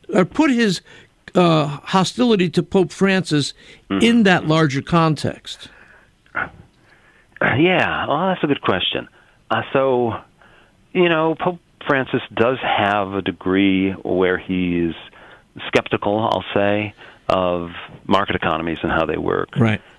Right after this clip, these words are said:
Speaker 2: And, and Milei has, I think, seen that when you've got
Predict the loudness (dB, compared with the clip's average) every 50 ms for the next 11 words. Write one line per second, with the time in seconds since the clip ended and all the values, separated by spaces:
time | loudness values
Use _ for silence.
0 | _ _ -2 0 0 0 0 0 -2 -2 -2 -4 -6 -8 -10 -12 -16 -20 -20 -20
1 | -20 -20 -20 -12 -8 -4 -2 0 0 0 -2 -2 -4 -6 -6 -6 -4 -2 0 0
2 | 2 2 2 2 2 2 2 2 2 0 0 -2 -6 -12 -18 _ -20 -18 -18 -16
3 | -12 -8 -8 -8 -6 -6 -4 -2 0 0 0 0 -2 -6 -12 -20 -20 -20 _ -20
4 | -20 -20 -20 -20 _ _ _ _ _ _ _ _ -4 -2 0 0 0 -2 -4 -6
5 | -4 -2 -2 -2 -2 -4 -6 -4 0 0 2 2 2 2 2 0 0 0 0 -2
6 | 0 0 0 -2 -2 0 0 2 2 2 0 -2